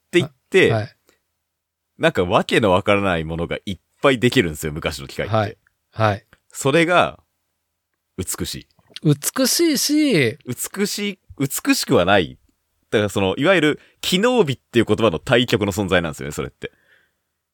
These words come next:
Speaker 1: その、
Speaker 2: はい。
Speaker 1: いわゆるその、正解が分かって、その最適解に近づいた形っていうのが、いわゆる機能美っ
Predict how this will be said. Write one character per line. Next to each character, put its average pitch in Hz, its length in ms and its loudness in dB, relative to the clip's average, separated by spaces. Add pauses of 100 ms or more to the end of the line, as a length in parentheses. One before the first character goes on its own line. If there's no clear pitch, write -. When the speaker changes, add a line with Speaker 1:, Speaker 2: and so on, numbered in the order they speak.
(500)
Speaker 1:
そ 135 160 -4
の、 120 340 2
Speaker 2:
は 123 240 2
い。 98 100 -12 (160)
Speaker 1:
い 151 100 0
わ 170 60 2
ゆ 170 60 0
る 170 60 -2
そ 170 140 -4
の、 156 180 -2 (480)
正 202 320 4
解 202 220 2
が 190 140 2
分 185 160 2
か 180 80 4
っ - 80 -4 (220)
て、 160 220 2
そ 127 120 -2
の 113 80 0
最 156 280 2
適 - 240 -2
解 143 160 4
に 101 120 -4
近 - 280 0
づ 151 160 0
い 160 60 0
た 175 120 -6
形 170 380 -2
っ - 20 -8
て - 260 -6
い 175 40 4
う 175 60 -2
の 156 120 -4
が、 175 260 2
い 107 120 -2
わ 139 120 2
ゆ 107 80 4
る 80 180 -8
機 - 160 -4
能 117 200 4
美 73 120 -10
っ - 40 -16